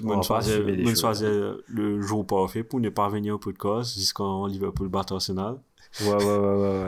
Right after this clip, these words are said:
Speaker 1: ouais.
Speaker 2: Je peux éviter ça immédiatement, mais c'est pas par rapport à ça.
Speaker 1: <laughs>
Speaker 2: Mais juste en par-, justement, en parlant d'Arsenal, justement, moi, je déciderai de venir dans le podcast
Speaker 1: Quand
Speaker 2: parce qu'on a
Speaker 1: il gagne.
Speaker 2: gagné. On a gagné contre le futur champion d'Angleterre, Newcastle.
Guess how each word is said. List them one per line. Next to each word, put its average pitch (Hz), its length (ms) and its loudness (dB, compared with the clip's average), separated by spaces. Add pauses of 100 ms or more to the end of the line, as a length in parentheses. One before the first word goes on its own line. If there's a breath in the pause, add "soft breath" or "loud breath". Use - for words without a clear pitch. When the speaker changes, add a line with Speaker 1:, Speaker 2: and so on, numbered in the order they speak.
(100)
Speaker 1:
ouais. 98 60 -4
Speaker 2:
Je 117 180 0
peux 120 80 4
éviter 107 220 2
ça 107 120 0
immédiatement, 101 720 -2
mais 123 60 -8
c'est - 160 0
pas 104 80 2
par 98 160 0
rapport 87 300 -4
à 87 40 -10
ça. - 140 -12 (100)
Speaker 1:
<laughs> 135 380 0
Speaker 2:
Mais 120 160 4
juste 113 160 2
en 117 120 4
par-, 107 200 -2
justement, 101 360 0
en 85 40 -4
parlant 90 260 0
d'Arsenal, 98 540 0
justement, 104 400 0
moi, 104 160 -2
je 87 60 -6 (260)
déciderai 95 400 -2
de 90 60 -4
venir 95 220 -4 (120)
dans 95 100 -8
le 92 40 -8
podcast 92 380 -6
Speaker 1:
Quand 107 80 -2
Speaker 2:
parce 101 120 0
qu'on 101 100 0
a 98 140 2
Speaker 1:
il 98 60 2
gagne. 92 120 0
Speaker 2:
gagné. 95 400 -4 (440 loud breath)
On 104 100 -2
a 101 80 2
gagné 101 280 0
contre 117 340 0
le 107 240 2
futur 104 280 -6
champion 104 280 -6
d'Angleterre, 101 460 -2
Newcastle. 107 600 -2